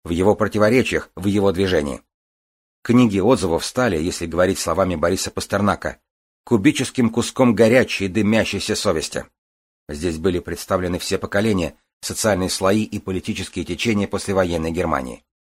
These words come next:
От крупных чиновников – до рабочих, от бывших активистов нацистской партии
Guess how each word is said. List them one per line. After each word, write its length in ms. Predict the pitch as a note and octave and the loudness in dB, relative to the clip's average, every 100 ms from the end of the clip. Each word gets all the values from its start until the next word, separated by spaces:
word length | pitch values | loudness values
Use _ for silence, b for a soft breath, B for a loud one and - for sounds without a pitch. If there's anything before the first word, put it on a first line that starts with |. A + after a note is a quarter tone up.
| _ _ | _ _
От 180 | C#2+ - | -10 -2
крупных 360 | G#2 - E2+ | 0 0 -2
чиновников – 580 | - D#2 F#2+ A2 A2+ A2 - _ - | -6 -2 0 2 2 -2 -6 _ -4
до 120 | A2+ | -2
рабочих, 520 | G#2+ D2+ C#2 - - _ _ | -2 -2 -6 -10 -14 _ _
от 160 | D2 D2 | -6 -4
бывших 380 | F2+ D#2+ - - | -2 -4 -6 -8
активистов 520 | - E2 F2 - E2+ | -8 -6 -6 -6 -8
нацистской 440 | E2 - F2+ - | -6 -4 -4 -4
партии 500 | - G#2+ G2 A2 - | 0 2 2 0 0